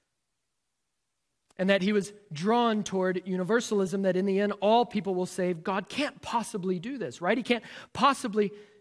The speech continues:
judge people the way that, that we see. We must be misunderstanding. And I sympathized with his struggle because it's a difficult doctrine to understand.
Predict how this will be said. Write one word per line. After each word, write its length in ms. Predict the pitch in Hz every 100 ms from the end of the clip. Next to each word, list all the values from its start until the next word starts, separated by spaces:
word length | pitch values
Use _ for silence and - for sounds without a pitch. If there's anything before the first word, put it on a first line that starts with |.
| -
judge 420 | 147 208 285 247
people 240 | - 220 202
the 80 | 196
way 200 | 202 202
that, 200 | 196 - - _ _ _ _
that 80 | 196
we 140 | 208
see. 180 | 196 285
We 140 | 254 233
must 240 | 240 240
be 80 | 233
misunderstanding. 1080 | 214 208 202 202 202 - 240 262 233 185
And 80 | 190
I 60 | 208
sympathized 720 | - 302 302 233 220 220 -
with 100 | 208
his 100 | 208
struggle 340 | - 262 233
because 240 | 196 185 185
it's 100 | 208
a 60 | 175
difficult 580 | 202 302 233 220 175
doctrine 380 | 226 247 - 220
to 100 | 202
understand. 800 | 196 190 - 220 240 214 135 123